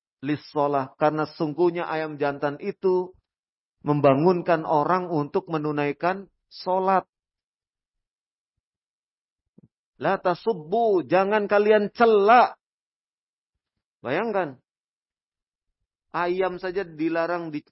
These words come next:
mencela. Kepada ayam saja dilarang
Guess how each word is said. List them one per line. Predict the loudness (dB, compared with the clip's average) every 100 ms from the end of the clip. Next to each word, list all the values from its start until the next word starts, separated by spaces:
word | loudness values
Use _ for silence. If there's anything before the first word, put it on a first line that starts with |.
| -14
mencela. | -12 -10 -8 -8 -10 -14 _ _ _ _ _ _ _ _ _ _ _ _ _ _ _ _ _ _ _ -20 _ _ _ _ _ _ _ _ _ _ _ _ _
Kepada | -4 0 2
ayam | 2 4 4 2
saja | 0 -2 -2 -2
dilarang | -2 -2 -2 -6 -10